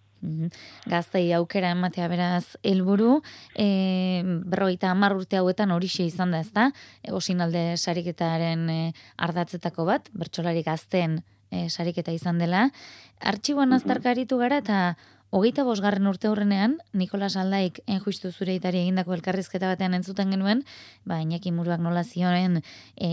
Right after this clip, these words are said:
Speaker 1: hirurogeita hamaikagarren urtean hasi, hirurogeita hamabian, e, ba,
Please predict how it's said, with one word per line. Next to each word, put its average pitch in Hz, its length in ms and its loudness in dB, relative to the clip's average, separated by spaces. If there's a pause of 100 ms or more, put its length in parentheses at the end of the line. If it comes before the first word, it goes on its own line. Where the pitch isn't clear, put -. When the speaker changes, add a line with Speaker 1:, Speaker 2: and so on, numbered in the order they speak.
Speaker 1:
hirurogeita 185 540 -2
hamaikagarren 185 560 0
urtean 175 300 -2
hasi, 254 480 0
hirurogeita 175 640 -2
hamabian, 175 540 2
e, 170 340 0
ba, 170 540 -2